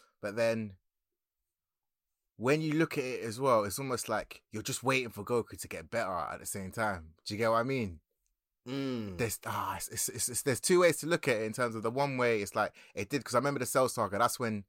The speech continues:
Speaker 1: the villains were running rampant, innit? You had, like, Android seventeen, Android
Speaker 2: Yeah.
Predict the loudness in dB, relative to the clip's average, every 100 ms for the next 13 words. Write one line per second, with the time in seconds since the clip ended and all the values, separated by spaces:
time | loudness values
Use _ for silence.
0 | _ -20 -20 -4 -2 2 4 4 2 2
1 | 4 4 6 4 4 -2 -8 -4 -4 -4
2 | -6 -4 -4 -2 -4 -2 -4 -2 0 0
3 | -2 -2 -2 -2 -2 -4 -4 -6 -4